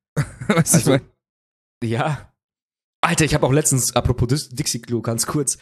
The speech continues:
Speaker 2: wir haben, äh, in der Arbeit dis-, die Diskussion geführt, was besser wär,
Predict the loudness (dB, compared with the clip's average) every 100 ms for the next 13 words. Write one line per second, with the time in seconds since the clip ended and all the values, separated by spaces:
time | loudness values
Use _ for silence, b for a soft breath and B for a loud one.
0 | b b -2 0 0 2 4 4 4 4
1 | 4 2 -4 -4 -2 -2 -4 -2 -2 -2
2 | -2 -2 0 0 0 0 2 2 0 0
3 | -2